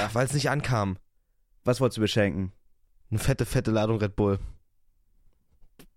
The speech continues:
Speaker 2: Digga, wie kann man so dreist sein? Du bist legit mein Drittbester nur noch.
Speaker 1: Nein, bin ich nicht.
Speaker 2: Doch.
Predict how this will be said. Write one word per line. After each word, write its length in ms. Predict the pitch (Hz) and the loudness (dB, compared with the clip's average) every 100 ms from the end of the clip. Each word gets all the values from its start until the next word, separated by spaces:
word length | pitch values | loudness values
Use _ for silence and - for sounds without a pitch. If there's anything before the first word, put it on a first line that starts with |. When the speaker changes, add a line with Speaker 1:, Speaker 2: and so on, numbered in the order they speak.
| _ - _ - - - | _ -20 _ -20 -20 -4
Speaker 2:
Digga, 180 | 90 87 | 0 2
wie 80 | 85 | 0
kann 180 | - 95 | 0 0
man 140 | 85 | 2
so 80 | 82 | -2
dreist 320 | 85 80 85 | -2 0 0
sein? 220 | 95 90 82 - | 2 0 -2 -2
Du 80 | 123 | -2
bist 100 | 117 | 2
legit 220 | 104 107 | 2 2
mein 100 | 107 | 2
Drittbester 460 | 101 107 113 - 95 | 2 2 2 0 -2
nur 120 | 92 | 0
noch. 120 | 92 | 0
Speaker 1:
Nein, 140 | 107 117 | 0 0
bin 100 | 110 | 0
ich 60 | |
nicht. 100 | 101 | 2
Speaker 2:
Doch. 180 | 98 - | 2 0